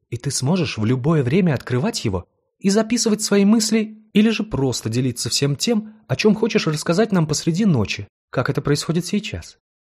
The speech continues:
Сначала мне не очень понравилась эта мысль, уже писал об этом в начале. Но на следующий день я прочитал в интернете, что дневники вели и Джакомо Леопарди,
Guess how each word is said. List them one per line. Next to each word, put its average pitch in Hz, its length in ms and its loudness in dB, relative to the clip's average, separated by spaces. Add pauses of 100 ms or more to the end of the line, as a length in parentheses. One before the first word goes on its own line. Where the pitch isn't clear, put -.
(420)
Сначала 165 500 2
мне 170 180 4
не 170 220 6
очень 160 300 0
понравилась 120 520 0
эта 120 140 -6
мысль, 123 360 -4 (280)
уже 120 200 -4
писал 147 360 -2
об 92 100 -4
этом 104 180 -4
в - 20 -2
начале. 104 380 -4 (400)
Но 117 120 2
на 156 80 4
следующий 185 440 2
день 185 280 2
я 139 80 2
прочитал 196 460 2
в 180 60 4
интернете, 214 500 4
что - 180 -2
дневники 185 840 2
вели 220 320 4
и 180 220 0
Джакомо 175 440 4
Леопарди, 165 720 2